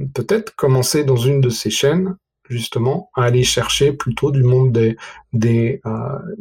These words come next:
des médias. Alors, sou-, ça peut être écrivain, ça peut être cinéaste, ça peut être musicien, ça peut être plein, plein de choses. Euh, j'aime, j'aime, c'est dans les thèmes que j'aimerais couvrir, si tu veux. Euh,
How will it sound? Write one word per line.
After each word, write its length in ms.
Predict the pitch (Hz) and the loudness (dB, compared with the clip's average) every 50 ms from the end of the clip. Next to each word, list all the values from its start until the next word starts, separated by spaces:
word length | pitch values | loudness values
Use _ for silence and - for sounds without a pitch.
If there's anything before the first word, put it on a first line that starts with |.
| - - - _ _ _ _ - | -14 -14 -16 _ _ _ _ -4
des 140 | 123 113 110 | -2 0 2
médias. 600 | 113 117 113 107 113 117 123 131 139 143 147 175 - | 4 4 4 4 4 2 2 2 2 0 -2 -2 -2
Alors, 180 | 123 107 104 104 | -2 -2 -2 -2
sou-, 260 | - - - 185 190 131 127 135 139 139 139 - _ - - | -4 -4 -2 -2 0 0 0 0 0 -2 -4 -6 _ -18 -12
ça 160 | - - 135 | -10 -8 -4
peut 140 | 131 - 127 | 0 2 2
être 320 | 135 139 135 - - - - | 2 2 0 -2 -6 -4 -4
écrivain, 600 | 131 113 110 - - - 123 110 120 127 131 143 | -4 -4 -4 -4 0 2 2 4 4 2 2 0
ça 200 | 139 - - - | -2 -4 -4 -4
peut 160 | - - 123 | -4 0 0
être 140 | 117 113 - | 0 0 0
cinéaste, 760 | - - - 127 123 123 120 117 123 131 127 - - - 117 | -4 -2 2 2 4 4 4 2 2 0 -2 -2 -2 -2 -2
ça 200 | - - - 107 | 0 -2 -2 -2
peut 140 | - - 123 | -2 0 0
être 160 | 110 - - | 0 2 4
musicien, 680 | 127 123 123 117 117 117 113 - - - 127 127 131 | 4 4 4 4 2 2 0 -2 -2 -2 0 0 0
ça 180 | 135 - - 110 | 0 -2 -4 -6
peut 180 | - - 120 | -4 -4 -4
être 160 | 117 - - - _ | -4 -6 -8 -12 _
plein, 160 | - 175 180 | -2 -2 0
plein 180 | - - 139 139 | 0 0 2 2
de 100 | 131 123 | 2 2
choses. 380 | - - 131 131 143 131 120 131 - - - - - - - - - - - - | 2 2 2 2 2 2 0 -2 -6 -12 -18 -18 -18 -18 -18 -18 -18 -10 -6 -4
Euh, 420 | 113 113 113 110 110 113 117 117 - - - 104 - | -2 0 0 0 0 -2 -2 -2 -4 -4 -4 -4 -4
j'aime, 420 | 127 107 104 107 117 113 113 127 - - | -4 -4 -2 0 2 2 2 0 -2 -4
j'aime, 500 | - - 120 117 117 135 117 113 110 110 | -2 -2 0 0 0 0 0 0 0 0
c'est 180 | - - - 127 | 0 2 2 4
dans 120 | 135 135 | 4 4
les 120 | 131 123 - | 4 4 2
thèmes 200 | 160 151 151 139 | 2 2 2 2
que 100 | 135 131 | 2 2
j'aimerais 360 | 127 131 127 127 123 135 131 | 4 4 4 4 4 2 2
couvrir, 440 | 135 143 123 117 117 127 151 147 - | 2 2 2 2 2 2 2 0 -2
si 140 | - 127 113 | -2 -4 -4
tu 160 | - - 110 | -2 -2 -2
veux. 160 | 110 131 139 - _ _ _ _ - - - _ _ _ _ 117 | -2 -4 -6 -10 _ _ _ _ -20 -20 -20 _ _ _ _ -4
Euh, 320 | 110 110 107 107 104 107 | -2 -2 -2 -4 -6 -8